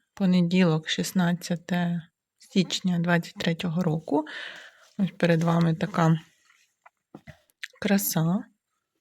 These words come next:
Дуже яскраво вам вона передається. Насправді такий припилен-, припилені відтінки.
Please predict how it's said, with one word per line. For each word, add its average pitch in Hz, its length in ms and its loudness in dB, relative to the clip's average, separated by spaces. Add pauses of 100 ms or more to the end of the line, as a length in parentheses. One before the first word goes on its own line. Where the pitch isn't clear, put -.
(420)
Дуже 175 400 2
яскраво 160 580 0
вам 156 260 0
вона 160 220 0
передається. 180 760 0
Насправді 180 600 0
такий 175 640 -4 (1300)
припилен-, 160 680 2 (140)
припилені 156 600 2
відтінки. 226 580 -2